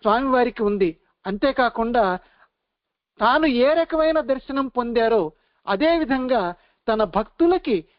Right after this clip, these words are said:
ఆ సత్యాన్ని చూపించేటువంటి శక్తి కలవారు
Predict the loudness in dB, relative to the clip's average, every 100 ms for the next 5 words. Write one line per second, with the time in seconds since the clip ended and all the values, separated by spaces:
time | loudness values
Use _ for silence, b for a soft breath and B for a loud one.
0 | _ -2 -2 -2 -6 -2 -2 0 -2 -2
1 | -4 -4 -8 -2 0 0 -2 -2 -2 -4
2 | -6 b b _ -8 -2 -2 2 2 2
3 | 2 0